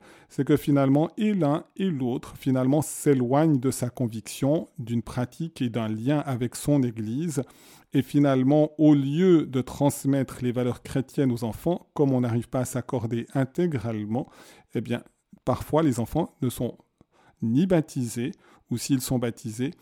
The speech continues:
parfois il n'y a pas une éducation chrétienne qui se développe et qui progresse. C'est pourquoi aussi c'est un devoir de conscience,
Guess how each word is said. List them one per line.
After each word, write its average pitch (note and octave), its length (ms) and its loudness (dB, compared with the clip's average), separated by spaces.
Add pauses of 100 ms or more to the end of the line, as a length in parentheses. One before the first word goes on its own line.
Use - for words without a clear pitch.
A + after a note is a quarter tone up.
(360)
parfois C#3+ 520 -4
il B2 140 -6
n'y A#2 120 -2
a G#2 60 -8
pas D#3 300 -2
une B2+ 200 -2
éducation A#2+ 520 -2
chrétienne C3 760 -4 (100)
qui - 140 -8
se - 180 -2
développe B2+ 540 0
et B2+ 40 -2
qui C#3 200 -8
progresse. - 840 -4 (600)
C'est - 240 0
pourquoi F3+ 320 0
aussi D#3 340 0
c'est E3 240 0
un C3+ 80 4
devoir C3 640 2 (400)
de A#2+ 160 -4
conscience, C#3+ 640 2